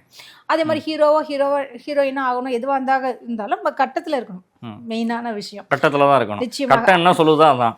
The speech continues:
Speaker 1: ஆமாங்க, அது ஒரு
Speaker 2: கண்டிப்பா.
Speaker 1: விஷயம். அதே மாதிரி வந்து பாத்தீங்கன்னா இந்த வருஷத்துல நம்ம
Speaker 2: ம்.
Speaker 1: என்ன பரிகாரங்கள் மேற்கொள்ளணும்ன்றது முக்கியமான ஒரு விஷயம்.
Speaker 2: ம்.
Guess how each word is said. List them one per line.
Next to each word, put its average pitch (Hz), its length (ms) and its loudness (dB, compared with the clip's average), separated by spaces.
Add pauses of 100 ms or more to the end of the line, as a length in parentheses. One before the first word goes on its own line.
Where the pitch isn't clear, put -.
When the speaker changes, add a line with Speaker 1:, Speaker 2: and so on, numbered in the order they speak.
(340)
Speaker 1:
ஆமாங்க, 220 300 -4
அது 208 200 -4
ஒரு - 20 -6
Speaker 2:
கண்டிப்பா. 208 220 -6
Speaker 1:
விஷயம். 269 380 -10 (460)
அதே 330 240 0
மாதிரி 311 240 -2
வந்து 277 80 -8
பாத்தீங்கன்னா 269 440 -8
இந்த 311 560 2
வருஷத்துல 262 440 -4 (100)
நம்ம 254 180 -4
Speaker 2:
ம். 254 40 0
Speaker 1:
என்ன 302 220 -4
பரிகாரங்கள் 254 600 -4 (220)
மேற்கொள்ளணும்ன்றது 226 680 -8
முக்கியமான 233 460 -6
ஒரு 190 140 -10
விஷயம். 185 320 -16 (100)
Speaker 2:
ம். 117 100 -10